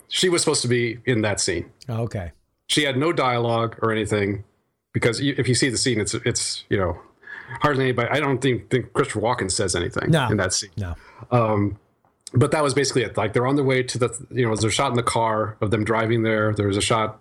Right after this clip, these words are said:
Speaker 1: of them going down to the basement,
Speaker 2: Mm-hmm.
Speaker 1: and that's, that's it. He's,
Speaker 2: Mm-hmm.
Speaker 1: he didn't have to change a single line of dialogue.
Speaker 2: Mm-hmm.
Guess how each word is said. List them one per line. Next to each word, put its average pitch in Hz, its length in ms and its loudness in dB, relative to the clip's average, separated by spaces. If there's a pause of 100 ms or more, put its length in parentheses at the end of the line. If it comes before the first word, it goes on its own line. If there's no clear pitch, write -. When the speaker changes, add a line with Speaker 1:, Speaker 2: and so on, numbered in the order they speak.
Speaker 1:
of 110 140 2
them 107 140 2
going 107 240 2
down 107 180 2
to 95 60 -2
the 92 80 0
basement, 123 500 2
Speaker 2:
Mm-hmm. 110 80 -2
Speaker 1:
and 127 140 4
that's, 104 220 0 (100)
that's 117 260 0
it. - 200 -4
He's, 123 180 4
Speaker 2:
Mm-hmm. 123 160 2
Speaker 1:
he 123 80 2
didn't 143 160 0
have 131 80 -2
to - 80 -4
change 117 160 0
a 104 40 -2
single 117 300 0
line 107 220 0
of 90 100 -4
dialogue. 120 640 2
Speaker 2:
Mm-hmm. 120 300 -2